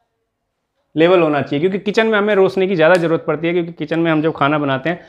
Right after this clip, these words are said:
तो हो सकता है उसमें सारी चीज़ें बारीकी से देखनी पड़ती हैं, तो इसलिए क्लियर होना चाहिए वो तीन सौ से पाँच सौ होता है।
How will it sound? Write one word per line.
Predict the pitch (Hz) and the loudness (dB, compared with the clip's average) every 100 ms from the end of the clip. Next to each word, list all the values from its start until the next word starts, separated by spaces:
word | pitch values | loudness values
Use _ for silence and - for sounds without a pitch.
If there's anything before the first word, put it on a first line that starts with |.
| _ _ - | _ _ -4
तो | |
हो | 117 156 | 0 2
सकता | 170 160 | 0 2
है | 165 | 2
उसमें | 165 165 165 165 - _ - | 2 0 -4 -4 -12 _ -2
सारी | 151 165 | 2 2
चीज़ें | 175 165 151 | 0 -2 2
बारीकी | 143 160 165 | 2 2 -2
से | 165 | -2
देखनी | 147 151 | -2 -2
पड़ती | 143 139 151 | -4 -4 -4
हैं, | 170 | -6
तो | 175 | -6
इसलिए | - 160 170 175 | -6 -4 0 -2
क्लियर | 180 196 226 | 0 2 4
होना | 190 147 135 | 4 0 -4
चाहिए | 143 196 | -4 -4
वो | 185 | -6
तीन | 196 165 | -6 -6
सौ | 135 127 | -6 -8
से | 185 269 - | -8 -10 -4
पाँच | 156 143 | 0 -2
सौ | 135 | -4
होता | 101 107 | -8 -4
है। | 98 | -6